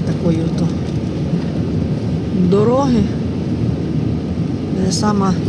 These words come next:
сама, сама хужа. Центр села, сама хужа дорога.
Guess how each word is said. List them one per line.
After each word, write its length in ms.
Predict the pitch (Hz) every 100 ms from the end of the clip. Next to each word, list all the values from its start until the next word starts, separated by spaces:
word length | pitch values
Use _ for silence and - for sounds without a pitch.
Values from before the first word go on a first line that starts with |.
| -
сама, 380 | - 262 262 247
сама 320 | 247 233 214
хужа. 380 | 214 196 175 165 - - - - - - - - - - - - - - - - - - -
Центр 440 | 254 240 226 214
села, 360 | - 240 247 311 - - - - -
сама 320 | - 233 233 220
хужа 180 | 226 214
дорога. 420 | 202 190 175 160